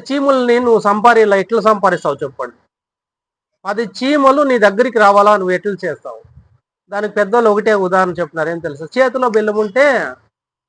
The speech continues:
ఈగలన్నీ వస్తాయంట. అది ఒకదానికి ఎప్పటికీ ఒక, కొంతవరకు వాళ్ళు చే-, బెల్లం ఎంత పెట్టుకుంటావు చేతిలో, అర్థం చేసుకోండి. అంతే,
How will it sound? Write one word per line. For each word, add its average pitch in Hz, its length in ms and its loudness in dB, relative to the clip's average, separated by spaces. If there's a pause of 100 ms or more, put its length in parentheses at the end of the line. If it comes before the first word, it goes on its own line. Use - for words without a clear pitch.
(300)
ఈగలన్నీ 254 560 2
వస్తాయంట. 131 440 -6 (1500)
అది 175 240 -6 (100)
ఒకదానికి 190 540 -2 (180)
ఎప్పటికీ 202 360 -6 (160)
ఒక, - 80 -12 (640)
కొంతవరకు 269 600 0
వాళ్ళు 214 160 2
చే-, 151 120 -4 (200)
బెల్లం 254 340 2
ఎంత 226 180 -6
పెట్టుకుంటావు 214 500 -2
చేతిలో, 196 300 -6
అర్థం 202 300 -4
చేసుకోండి. 131 420 -12 (1400)
అంతే, 175 220 -8